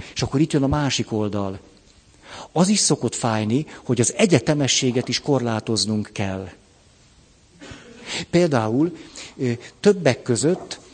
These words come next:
ö, tagja vagyok olyan közösségnek, vagy közösségeknek, kis közösségnek, amiben bárki bármikor jöhet. Itt megélhető az egyetemesség. De tagja vagyok olyan kis közösségnek is,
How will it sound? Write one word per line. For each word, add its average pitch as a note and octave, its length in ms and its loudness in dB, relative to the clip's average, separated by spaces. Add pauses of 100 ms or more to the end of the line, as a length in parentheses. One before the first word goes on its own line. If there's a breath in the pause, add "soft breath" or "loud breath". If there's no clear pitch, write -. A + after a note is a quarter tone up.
(160 loud breath)
ö, C3+ 160 2
tagja F#3+ 400 2
vagyok B2+ 280 2
olyan D3+ 280 2
közösségnek, A#2 840 0
vagy - 160 -4
közösségeknek, A#2 920 0
kis - 240 -2
közösségnek, A#2+ 880 -2 (880 loud breath)
amiben B2 240 0
bárki F3+ 380 2
bármikor A2+ 580 0
jöhet. F#2 460 -6 (1080)
Itt - 220 2
megélhető C3+ 680 2
az C#3+ 100 0
egyetemesség. G2+ 880 -2 (640 loud breath)
De G#2+ 220 -6
tagja F3 380 4
vagyok G#2+ 360 -2
olyan A#2+ 480 0 (260)
kis - 240 -4
közösségnek G2+ 840 -4
is, D3 360 -6